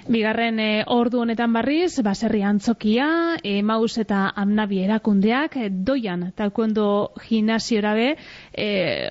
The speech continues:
joteko asmoa daukagu, eh? Eta horretarako, Xavier, eh, Goienetxe, Joanes, eh, Kamara,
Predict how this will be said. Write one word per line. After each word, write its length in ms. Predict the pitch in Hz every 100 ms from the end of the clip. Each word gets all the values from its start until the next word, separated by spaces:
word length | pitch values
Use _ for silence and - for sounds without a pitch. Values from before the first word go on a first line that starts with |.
| -
joteko 320 | 262 254 302
asmoa 320 | 254 220 220 190
daukagu, 540 | 180 180 175 170 214
eh? 160 | 320 359
Eta 220 | 220 226
horretarako, 720 | 226 247 240 214 208 277 320 359
Xavier, 440 | - 196 202 202
eh, 220 | 196 190 185
Goienetxe, 880 | 196 180 196 262 - 294 277 285 233 196
Joanes, 600 | 202 202 202 196 196 -
eh, 260 | 190 185 180
Kamara, 580 | 233 226 196 208 247